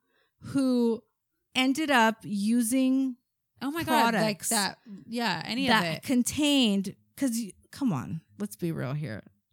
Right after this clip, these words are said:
Speaker 1: That wasn't just animal body parts.
Speaker 2: I mean, I'm thinking the same, but we don't know that, right? I'm gonna try to just be, like,
Speaker 1: We
Speaker 2: optimistic.
Speaker 1: know.
Speaker 2: Okay,
Speaker 1: <laughs>
Speaker 2: okay.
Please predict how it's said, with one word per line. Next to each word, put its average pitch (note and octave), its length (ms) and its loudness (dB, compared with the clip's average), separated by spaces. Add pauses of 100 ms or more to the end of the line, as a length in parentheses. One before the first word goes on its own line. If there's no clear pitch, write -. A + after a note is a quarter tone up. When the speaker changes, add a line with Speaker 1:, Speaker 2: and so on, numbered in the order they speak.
(360)
Speaker 1:
That E4+ 120 -4
wasn't G#3+ 320 4
just G3 200 0
animal E3 400 4
body D#3+ 340 -2
parts. F3+ 580 -4 (180)
Speaker 2:
I B3 100 -2
mean, D#4+ 340 0
I'm E4+ 240 0
thinking E4 320 0
the C#4 100 2
same, D4 260 0
but F3+ 140 0
we G3+ 120 0
don't F#3 200 -2
know F3 180 -2
that, E3 260 -6
right? E3+ 260 -8
I'm F#3 220 -6
gonna F#3+ 180 -6
try A3 180 -4
to G3+ 120 -2
just F3 180 -12
be, F3 160 -6
like, - 500 -10
Speaker 1:
We A3 720 -6
Speaker 2:
optimistic. D3 360 -2
Speaker 1:
know. G3+ 140 -4
Speaker 2:
Okay, D#3+ 360 -4 (100)
Speaker 1:
<laughs> - 0 - (100)
Speaker 2:
okay. E3+ 420 -8